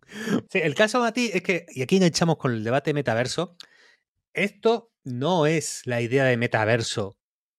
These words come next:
de la que venimos hablando unos cuantos años. Esto es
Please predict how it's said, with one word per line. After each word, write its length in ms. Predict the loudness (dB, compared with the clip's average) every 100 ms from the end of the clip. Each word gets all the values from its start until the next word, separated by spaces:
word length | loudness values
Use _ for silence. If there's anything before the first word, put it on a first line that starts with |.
| _
de 280 | -12 -8 -4
la 120 | -2
que 140 | -2 -4
venimos 280 | -4 0 2
hablando 540 | 2 2 2 0 -4 _ _ _
unos 220 | -4 0 0
cuantos 380 | 0 -2 -2
años. 340 | -2 -2 -10 _ _ _ _ _
Esto 280 | -14 -10 -6
es 380 | -2 -2 -4 -16